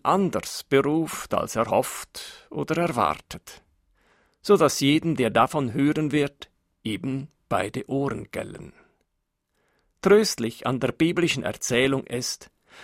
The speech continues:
dass Eli mit der Zeit merkt, was los ist. Jetzt will er nicht mehr verschlafen, was ansteht,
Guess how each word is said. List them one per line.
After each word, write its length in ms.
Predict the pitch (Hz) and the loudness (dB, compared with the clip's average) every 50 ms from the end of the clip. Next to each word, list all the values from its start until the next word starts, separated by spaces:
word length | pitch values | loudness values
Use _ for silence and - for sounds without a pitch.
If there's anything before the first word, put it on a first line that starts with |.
| - - | -16 2
dass 260 | - 147 156 - - - | 6 6 6 6 4 0
Eli 560 | - 165 165 175 185 202 208 185 143 123 117 | 0 2 2 2 2 2 2 2 2 2 2
mit 280 | 123 110 107 - - | 2 0 -2 0 2
der 120 | - 101 - | 2 2 2
Zeit 440 | - - 110 107 127 131 - - 117 | 0 2 2 2 2 0 -2 -2 0
merkt, 500 | 110 104 98 117 143 - - - - 190 | 2 2 2 2 0 -2 -8 -2 0 2
was 200 | 202 190 - 202 | 2 2 0 -2
los 420 | 190 185 165 135 104 95 - - | 0 0 2 2 0 -2 -4 -8
ist. 680 | - - - - - - - - - - - - - _ _ _ _ _ - - - - _ | -10 -10 -10 -10 -10 -10 -10 -12 -12 -16 -20 -20 -20 _ _ _ _ _ -20 -20 -20 -14 _
Jetzt 320 | - 202 220 - - - - | 2 4 4 4 0 0 2
will 140 | 139 123 | 4 4
er 80 | 123 127 | 4 4
nicht 280 | 139 165 165 - - 131 | 4 2 0 -2 -2 -2
mehr 180 | 120 107 107 | -2 -2 -2
verschlafen, 880 | - - 101 98 - - - 101 107 113 127 143 147 - - - 107 98 | -2 -2 -2 -2 -2 -2 2 4 6 6 6 6 2 0 -6 -6 -2 -2
was 160 | 98 104 - | -2 -2 0
ansteht, 1080 | - 165 190 190 160 - - - 113 107 - - _ _ - - - - - - - | 0 0 0 0 -2 -4 -4 -6 -8 -8 -10 -14 _ _ -18 -18 -16 -16 -18 -20 -20